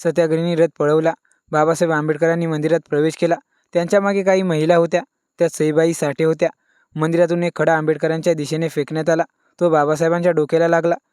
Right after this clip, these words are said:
त्यामुळे बाबासाहेबांच्या डोक्यातून रक्त आले. हे पाहून सईबाई चिडल्या, धावून जाऊ लागल्या.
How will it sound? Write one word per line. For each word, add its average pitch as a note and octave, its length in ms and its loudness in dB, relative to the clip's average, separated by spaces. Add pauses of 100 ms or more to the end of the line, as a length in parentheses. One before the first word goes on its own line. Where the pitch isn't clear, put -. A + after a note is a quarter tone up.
(200)
त्यामुळे G3 220 0
बाबासाहेबांच्या F#3+ 600 2
डोक्यातून F3 440 -2
रक्त D#3 180 -2
आले. E3+ 200 0 (380)
हे E3+ 80 0
पाहून E3 240 2
सईबाई D3+ 420 0
चिडल्या, E3 300 -2 (320)
धावून F3 280 0
जाऊ F3+ 220 4
लागल्या. E3+ 300 2